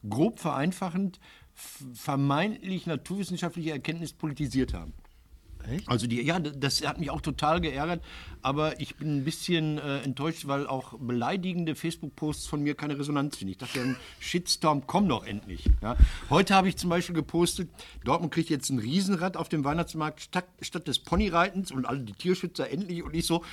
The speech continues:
Speaker 1: wär doch schön, wenn wir die Ponys ans Riesenrad bände und dann da herumwirbelt, da seid alle froh. Nein,
Speaker 2: Aber jetzt
Speaker 1: ähm,
Speaker 2: sag, was hat der
Speaker 1: er
Speaker 2: Ranga
Speaker 1: hat
Speaker 2: da
Speaker 1: zum
Speaker 2: gesagt?
Speaker 1: Beispiel, ne,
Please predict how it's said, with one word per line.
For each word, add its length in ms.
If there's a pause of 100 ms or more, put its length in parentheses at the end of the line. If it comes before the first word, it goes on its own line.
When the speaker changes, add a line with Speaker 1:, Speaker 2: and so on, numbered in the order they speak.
(160)
Speaker 1:
wär 80
doch 120
schön, 220
wenn 120
wir 80
die 80
Ponys 400
ans 360
Riesenrad 600
bände 420 (220)
und 260
dann 220
da 120
herumwirbelt, 640
da 80
seid 220
alle 240
froh. 260 (600)
Nein, 300
Speaker 2:
Aber 200
jetzt 80
Speaker 1:
ähm, 40
Speaker 2:
sag, 200
was 120
hat 140
der 80
Speaker 1:
er 40
Speaker 2:
Ranga 140
Speaker 1:
hat 120
Speaker 2:
da 40
Speaker 1:
zum 120
Speaker 2:
gesagt? 120
Speaker 1:
Beispiel, 220
ne, 240